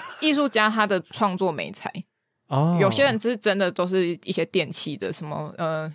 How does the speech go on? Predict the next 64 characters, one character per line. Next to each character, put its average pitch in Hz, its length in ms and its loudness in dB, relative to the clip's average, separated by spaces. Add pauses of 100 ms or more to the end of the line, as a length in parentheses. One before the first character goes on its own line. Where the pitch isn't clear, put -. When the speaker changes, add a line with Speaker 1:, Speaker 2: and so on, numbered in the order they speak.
(160)
Speaker 1:
新 214 180 0
媒 175 140 2
体 165 160 -6
类 165 180 2
的， - 160 -4
可 170 140 -4
能 151 100 -10
就 170 160 -4
要 170 300 0 (160)
投 165 180 -2
影 156 140 -2
荧 156 180 -4
幕 170 280 -4
啊， 156 160 0
Speaker 2:
嗯， 143 60 0
Speaker 1:
或 - 60 2
是 170 140 0
一 170 40 -2
些 170 120 -2
装 165 380 -2
置， 170 260 -4
Speaker 2:
嗯， - 20 -8
嗯。 - 40 -12 (240)
Speaker 1:
可 170 120 -8
能 156 60 -4
是 185 140 -2
触 214 280 0
发 160 220 0
装 156 240 -8
置， 156 180 -8
所 156 120 -4
以 - 20 -2
他 165 100 -4
就 160 140 -4
要 156 160 2
有 - 140 -4
一 - 20 -4
些 160 120 -4
感 - 220 -6
应 160 140 -10
器， - 320 -10 (240)
然 180 100 0
后 185 60 2
怎 180 100 -8
么 156 140 -6
去 - 100 -4
埋 151 280 0 (100)
那 165 160 -4
些 170 100 -4
线， 170 220 -4
然 156 100 0
后 160 80 2
怎 147 100 -8
么 139 120 -10
去， 160 320 -4 (300)
呃， 156 320 0
电 175 260 0
压 165 160 4
要 165 100 4
算 156 440 -2
啊。 - 200 -8
像 175 220 0
我， 156 100 -6 (440)
就 202 100 -6